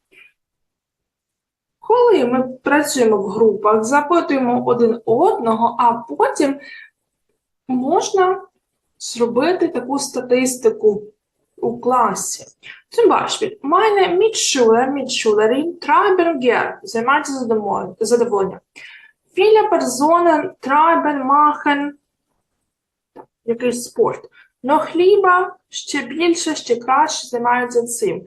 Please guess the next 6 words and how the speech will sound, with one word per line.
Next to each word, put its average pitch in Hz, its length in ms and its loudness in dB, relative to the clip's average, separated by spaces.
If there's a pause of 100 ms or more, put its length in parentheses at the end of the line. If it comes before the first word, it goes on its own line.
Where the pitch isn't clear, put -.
(440)
Am 302 280 0
liebsten 392 760 2 (280)
spielen 392 1400 -4
meine 311 400 2
Mitschüler 285 800 -2 (380)
Basketball. 190 840 -2